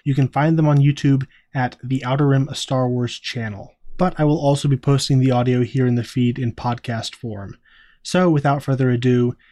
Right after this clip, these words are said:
here is my review of the series premiere of the latest Star Wars animated show, The Bad Batch. Hey guys, and welcome back to The Outer Rim.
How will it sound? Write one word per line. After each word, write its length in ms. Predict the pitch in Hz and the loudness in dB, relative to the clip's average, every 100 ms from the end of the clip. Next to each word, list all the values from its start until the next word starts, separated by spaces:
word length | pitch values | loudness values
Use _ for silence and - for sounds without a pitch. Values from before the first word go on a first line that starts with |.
| _ _ | _ _
here 220 | - 156 151 | 0 4 4
is 100 | 143 | 4
my 180 | 131 | 2
review 440 | 139 127 120 120 135 | 2 2 0 0 -2
of 80 | 120 | -6
the 100 | 113 | -6
series 380 | - 151 160 | 0 2 2
premiere 480 | - 156 135 117 117 | 0 0 2 0 -6
of 120 | 135 123 | -8 -6
the 80 | |
latest 400 | 120 127 135 135 | -2 0 0 -2
Star 280 | - 135 131 | -4 0 0
Wars 220 | 135 135 | 2 0
animated 460 | 127 131 131 131 127 | 0 0 0 0 -2
show, 420 | - 160 160 160 - _ | -2 0 0 -2 -6 _
The 80 | 143 | -6
Bad 280 | 135 110 - | -4 -6 -8
Batch. 440 | - 92 - - - _ _ _ _ _ _ | -12 -14 -12 -14 -16 _ _ _ _ _ _
Hey 160 | 208 247 | -4 -2
guys, 320 | 247 262 190 | 0 0 2
and 100 | 156 | 2
welcome 300 | 147 147 139 | 2 2 2
back 240 | 135 131 | 0 0
to 80 | 143 | -2
The 140 | 131 123 | 0 0
Outer 240 | 123 120 | -2 -4
Rim. 320 | 117 135 185 | -4 -4 -4